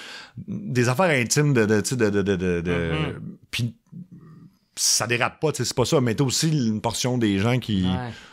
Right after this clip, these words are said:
Speaker 1: qui, qui sont prêts à faire des, des, des choses puis d'aller, d'aller plus loin, mettons, là.
Speaker 2: Mais la raison pourquoi je t'avais posé ça, c'est que, euh,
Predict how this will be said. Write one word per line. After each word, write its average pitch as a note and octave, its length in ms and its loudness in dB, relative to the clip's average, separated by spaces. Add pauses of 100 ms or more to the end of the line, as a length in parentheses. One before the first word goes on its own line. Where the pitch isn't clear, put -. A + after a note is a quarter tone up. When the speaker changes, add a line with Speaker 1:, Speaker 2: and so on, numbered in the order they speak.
(380)
Speaker 1:
qui, G2+ 80 -14
qui - 200 -12
sont F2+ 140 -2
prêts F2+ 160 -6
à F#2 100 -2
faire F#2+ 140 -2
des, F2 140 0
des, G#2+ 220 -6
des G#2 160 -2
choses A2+ 240 0
puis - 80 -6
d'aller, F2+ 240 0 (220)
d'aller C#3 280 4
plus C#3 140 2
loin, A#2+ 240 6
mettons, B2+ 240 -2
là. C3 160 -6
Speaker 2:
Mais C3 160 -2
la C#3 160 0
raison C#3 340 -2
pourquoi F#3+ 240 -8
je - 80 -10
t'avais A#2+ 180 -2
posé A2+ 380 -8
ça, B2 220 -4
c'est A#2+ 220 -6
que, B2 160 -10 (280)
euh, F#2 1120 -6